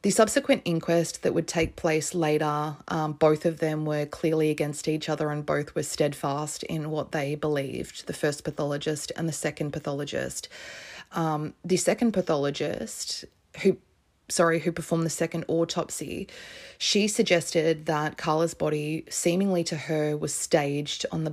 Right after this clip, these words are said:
back, on the hook on the back of the bathroom door to make the death look like a suicide.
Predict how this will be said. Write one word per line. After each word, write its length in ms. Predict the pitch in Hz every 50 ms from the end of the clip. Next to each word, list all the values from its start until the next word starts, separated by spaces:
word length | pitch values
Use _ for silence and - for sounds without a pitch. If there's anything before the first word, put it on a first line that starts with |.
| 139 143
back, 280 | 143 143 135 139 - - - - - -
on 100 | 175 160
the 100 | 147 -
hook 200 | - 156 151 -
on 100 | 165 156
the 80 | 156 147
back 220 | 147 147 139 -
of 120 | 170 - -
the 140 | - 160 160
bathroom 580 | 143 143 143 139 139 - - - 151 151 151
door 280 | 143 151 135 135 143 139
to 120 | - -
make 200 | 151 143 139 -
the 80 | - 147
death 320 | - 151 143 135 - -
look 240 | 156 151 143 - -
like 200 | 147 139 139 -
a 40 | 143
suicide. 720 | - - 151 131 127 139 - - - - - - - 170